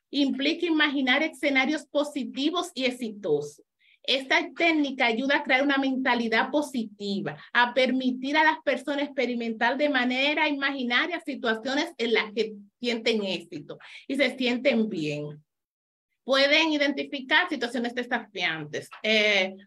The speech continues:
un ejemplo, eh, si yo me imagino, eh, bueno, todos mis ejemplos yo los voy a poner con estudio porque esa es una de las cosas que más me gusta.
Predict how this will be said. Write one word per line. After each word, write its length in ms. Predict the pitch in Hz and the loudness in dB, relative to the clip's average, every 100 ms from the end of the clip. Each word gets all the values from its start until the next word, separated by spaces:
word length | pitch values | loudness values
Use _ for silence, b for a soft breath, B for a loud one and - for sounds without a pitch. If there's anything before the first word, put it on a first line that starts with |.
| - | -4
un 140 | 262 | 2
ejemplo, 840 | 294 285 359 339 294 294 285 285 - | 2 4 4 4 0 0 2 0 -2
eh, 540 | 233 247 240 233 - 208 | 0 2 2 2 0 -2
si 260 | 294 262 | -6 -4
yo 180 | 233 262 | -2 0
me 520 | 277 285 277 269 262 | 2 4 4 4 0
imagino, 1120 | 262 269 269 254 262 330 302 277 254 247 240 - | -4 -2 0 0 -2 -2 0 0 -2 -4 -4 -2
eh, 440 | 220 214 185 160 - _ _ _ _ _ _ _ _ _ _ _ B B - | -2 -2 -4 -8 -12 _ _ _ _ _ _ _ _ _ _ _ B B -2
bueno, 220 | 226 220 | 0 2
todos 180 | 214 233 | 4 4
mis 160 | 262 | 2
ejemplos 320 | 254 240 226 | 0 -2 0
yo 100 | 240 | 2
los 100 | 220 | 4
voy 80 | 220 | 4
a 60 | 208 | 2
poner 200 | 214 220 | 2 2
con 140 | 202 | 4
estudio 480 | 190 - 302 311 285 | 2 2 -2 0 0
porque 420 | 208 214 196 - - | -2 -4 -4 -6 -2
esa 180 | 262 269 | -2 2
es 60 | |
una 120 | 262 | 4
de 60 | 311 | 4
las 160 | 285 - | 2 -2
cosas 280 | - 269 370 | -8 -8 -4
que 100 | 262 | -4
más 140 | 220 | -2
me 140 | 226 | 2
gusta. 380 | 226 254 269 - | 2 2 -6 -16